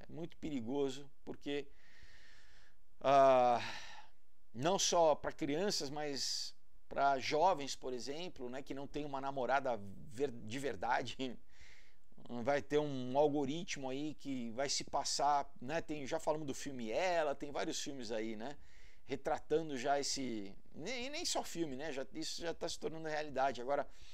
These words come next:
imagina para as novas gerações que, um, né, vai, vão, vão criar um vínculo emocional com, com um,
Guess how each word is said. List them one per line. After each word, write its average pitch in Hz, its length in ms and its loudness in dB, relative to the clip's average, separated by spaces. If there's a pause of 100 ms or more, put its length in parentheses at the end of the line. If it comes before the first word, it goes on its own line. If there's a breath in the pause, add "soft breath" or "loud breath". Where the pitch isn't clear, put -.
(320 loud breath)
imagina 151 320 2
para 185 140 4
as 143 140 4
novas 185 280 4
gerações 180 640 0
que, 156 380 0
um, 143 180 -8 (220)
né, 143 240 0
vai, 151 260 0
vão, 151 320 -2
vão 143 360 -2 (640 soft breath)
criar 165 300 6
um 175 260 0
vínculo 180 580 -2
emocional 170 840 0
com, 160 640 -6
com 160 140 -6
um, 185 640 -8